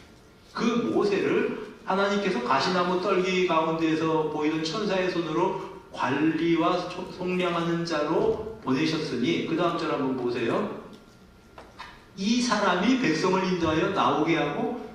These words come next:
애굽과 또한 이제 홍해와 광야에서 사십 년간 기사와 표적을 행했다." 자,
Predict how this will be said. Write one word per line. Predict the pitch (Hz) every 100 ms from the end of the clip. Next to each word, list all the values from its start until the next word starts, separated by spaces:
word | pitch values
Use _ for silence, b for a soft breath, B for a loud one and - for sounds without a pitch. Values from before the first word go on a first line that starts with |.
| -
애굽과 | 147 165 151 147 - 175 - 214 - - - - - -
또한 | 160 147 147 147 131
이제 | 131 127 117 117 - -
홍해와 | 185 180 170 165 165 165
광야에서 | 120 135 143 143 139 135 135 196 226
사십 | - 185 - 185 180
년간 | 170 170 196 196
기사와 | - - 151 147 - -
표적을 | - 165 147 131
행했다." | - - - - -
자, | - 123 -